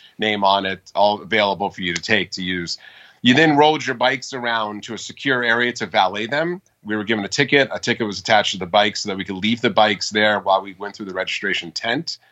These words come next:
The registration tent, again, because it was early, was empty. Um, the table setup was similar to the ones at the main entrance with the plexiglass. The volunteers would, would take our information, get our packet, bring it out,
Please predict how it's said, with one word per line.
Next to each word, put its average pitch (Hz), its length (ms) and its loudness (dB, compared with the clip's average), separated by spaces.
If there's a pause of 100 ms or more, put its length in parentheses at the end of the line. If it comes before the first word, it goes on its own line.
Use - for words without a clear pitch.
(420)
The 113 80 0
registration 135 480 2
tent, 127 360 -4
again, 120 200 -8
because 117 200 -10
it 117 40 -10
was 131 120 -10
early, 131 440 -2 (240)
was 113 120 -2
empty. 123 480 -2
Um, 107 360 4
the 110 80 -10
table 131 400 -6
setup 131 400 -2
was 110 160 -6
similar 120 300 0
to 113 100 -10
the 110 100 -4
ones 110 300 0
at 107 100 -4
the 104 100 -2
main 107 300 4
entrance 110 480 -2
with 101 80 -18
the 110 80 -16
plexiglass. 104 800 0 (460)
The 110 80 -4
volunteers 120 680 0
would, 113 340 -8 (260)
would 107 360 -2 (140)
take 123 220 -2
our 127 40 2
information, 117 800 0
get 113 160 0
our 131 100 0
packet, 110 540 0 (440)
bring 117 200 -4
it 117 100 -2
out, 104 380 0